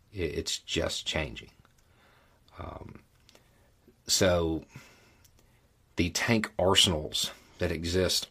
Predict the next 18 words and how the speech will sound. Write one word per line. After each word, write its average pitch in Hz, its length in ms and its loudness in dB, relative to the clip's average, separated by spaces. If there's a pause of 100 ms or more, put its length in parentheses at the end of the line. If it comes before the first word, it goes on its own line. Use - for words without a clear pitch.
(140)
all 98 260 6
over 85 160 2
the 82 80 -4
world, 87 640 -2 (480)
yeah, 104 260 0
they're, 104 240 0
they're 107 140 4
gonna 98 160 2
be 76 80 0
phased - 360 -8
out, - 300 -12 (520)
probably 87 480 6
within 82 260 -2
the 82 80 -4
next - 480 -2 (340)
twenty-five - 520 -4
years. - 340 -10 (920)
And 78 480 -6